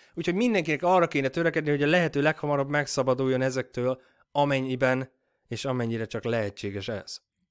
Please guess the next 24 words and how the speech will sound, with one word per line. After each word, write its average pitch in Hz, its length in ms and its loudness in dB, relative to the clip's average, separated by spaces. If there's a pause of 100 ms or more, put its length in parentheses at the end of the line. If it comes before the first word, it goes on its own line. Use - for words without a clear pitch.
(180)
De 143 160 0
semmiképpen 143 960 2
nem 151 480 0
extra 165 680 0
terheket 147 640 6
még 131 220 2
magára 120 500 4
venni 110 300 0
azzal, 107 480 2
hogy, 104 380 -2 (280)
hogy 120 220 -6
ilyen 107 520 -4
plusz - 640 -4 (160)
em-, 135 220 0
embereket 123 640 0
édesget 113 540 -4
bele 113 220 -2
ebbe 110 180 -6
az 107 100 -4
egész 117 340 -2
életbe, 110 500 -2
inkább 101 320 -6
úgy 107 180 -6
fogalmaznék, 101 840 -4